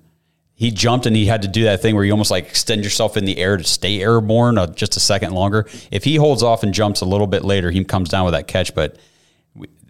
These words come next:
I mean, he couldn't get up on his own. He tried to get up on his own, and I saw him go straight back to his knees.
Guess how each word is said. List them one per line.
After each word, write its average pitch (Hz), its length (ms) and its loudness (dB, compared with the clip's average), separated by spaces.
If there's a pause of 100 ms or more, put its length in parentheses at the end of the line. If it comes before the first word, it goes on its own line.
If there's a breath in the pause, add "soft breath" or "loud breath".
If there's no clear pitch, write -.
I 113 60 0
mean, 95 400 0 (160)
he 143 140 -2
couldn't 120 240 -2
get 98 100 2
up 98 100 0
on 87 120 -2
his - 120 -6
own. 120 320 0 (460)
He 110 100 -2
tried 113 220 2
to 113 80 0
get 117 100 2
up 113 100 0
on 113 100 2
his 101 120 2
own, 113 120 4
and 104 100 2
I 95 60 2
saw 110 220 2
him 101 60 2
go 90 120 0
straight 101 260 -2
back 95 180 0
to - 80 -2
his 85 160 0
knees. 90 500 0